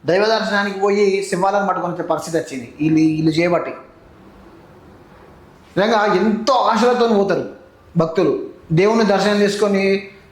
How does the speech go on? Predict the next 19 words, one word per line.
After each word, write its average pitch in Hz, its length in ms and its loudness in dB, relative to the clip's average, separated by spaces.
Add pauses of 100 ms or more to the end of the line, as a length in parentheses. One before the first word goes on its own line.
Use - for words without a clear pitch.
ఎన్నో 226 600 2
ఆశలతో 208 460 0
పోయిన 190 260 0
భక్తులను 180 800 0 (1000)
వీళ్ళు 180 600 2
నిజంగా 196 260 2
మానసికంగా 190 560 0
క్షోభ 202 360 2
పెట్టారు. 151 300 -2 (1400)
టికెట్ల 226 840 0
జారీ 190 300 2
విషయంలో 208 520 2 (560)
నిజం 151 180 2
చెప్పాలంటే 190 840 0
ప్రజల 175 220 2
ప్రాణాలతో 185 680 0
చెలగాటం 185 400 0
ఆడింది 139 220 -4
వీళ్ళు. 104 180 -12